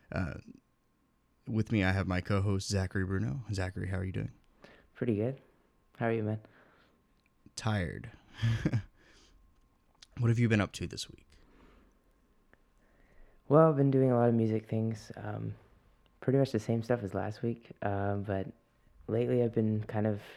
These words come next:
Speaker 2: um, I guess, surprising myself on how much I can kind of accomplish if I just put the time in, so,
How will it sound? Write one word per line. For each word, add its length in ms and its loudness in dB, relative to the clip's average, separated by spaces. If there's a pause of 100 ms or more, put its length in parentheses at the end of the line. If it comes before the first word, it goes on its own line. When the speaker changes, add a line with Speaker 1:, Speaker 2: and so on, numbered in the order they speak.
(1040)
Speaker 2:
um, 320 -2
I 80 -2
guess, 500 -2
surprising 460 4
myself 340 -2
on 140 -4
how 320 -6 (200)
much 240 -4
I 60 -4
can 300 -8 (480)
kind 160 -4
of 80 -10
accomplish 500 -10
if 160 -8
I 60 -8
just 180 -16
put 140 -2
the 60 -10
time 280 -6
in, 160 -8
so, 260 -8